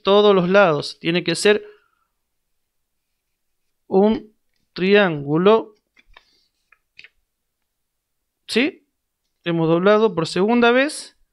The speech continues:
Y luego doblamos por tercera vez. Bien, vamos hasta ahí. ¿Me van siguiendo?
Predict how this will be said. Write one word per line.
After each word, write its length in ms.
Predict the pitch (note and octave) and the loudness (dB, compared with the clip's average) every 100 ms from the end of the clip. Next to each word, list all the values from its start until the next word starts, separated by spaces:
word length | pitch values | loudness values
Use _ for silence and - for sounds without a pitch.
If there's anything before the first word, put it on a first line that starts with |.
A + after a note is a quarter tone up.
| _ - | _ -8
Y 100 | A#3 | -2
luego 560 | B3+ A#3+ B3 D4 - _ _ _ _ _ - | 0 2 0 -2 -10 _ _ _ _ _ -2
doblamos 500 | F#3 G3+ A3 B3+ - | 0 2 0 -2 -4
por 460 | A3+ A#3+ - _ _ _ _ | 2 2 0 _ _ _ _
tercera 1000 | - G3+ G#3 G3+ G3 - A3+ A#3 A3 F#3+ | 0 4 6 4 -2 0 4 4 4 2
vez. 640 | F3 F3 D#3+ D#3 - - - - - _ - - _ _ _ _ _ _ _ _ _ _ _ _ _ - - - - - _ _ _ - _ - - - - - - - - - - - - - | 2 0 -2 -6 -14 -14 -14 -14 -14 _ -20 -20 _ _ _ _ _ _ _ _ _ _ _ _ _ -20 -20 -20 -20 -20 _ _ _ -20 _ -16 -16 -14 -16 -14 -12 -12 -12 -12 -14 -18 -20 -20
Bien, 380 | - D3 F#3 G#3 | -6 -2 -2 0
vamos 340 | D3+ E3 G3 G3 | 0 2 2 0
hasta 180 | - | 0
ahí. 380 | F3+ D4+ - _ _ _ _ _ _ _ - | 0 0 -4 _ _ _ _ _ _ _ -6
¿Me 80 | D3+ | 0
van 160 | F3+ | 2
siguiendo? 640 | G3 G3+ G#3 G#3 A3 D#4 | 0 -2 0 2 2 0